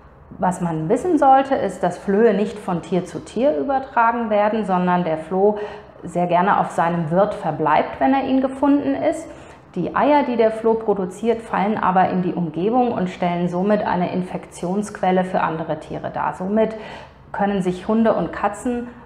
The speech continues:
ähm, beim Gassi gehen, ähm, überall in der Umgebung mit Flöhen anstecken.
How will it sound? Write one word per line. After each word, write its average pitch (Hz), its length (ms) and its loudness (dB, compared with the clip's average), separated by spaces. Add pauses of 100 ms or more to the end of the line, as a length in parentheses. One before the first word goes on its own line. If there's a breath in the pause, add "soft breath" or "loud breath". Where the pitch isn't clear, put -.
(160)
ähm, 185 500 4
beim 151 240 0
Gassi 233 320 0
gehen, 202 600 0
ähm, 170 500 0 (500)
überall 190 500 4
in 185 160 -2
der 180 160 0
Umgebung 185 500 0
mit 185 140 -2
Flöhen 170 360 -2
anstecken. - 720 -6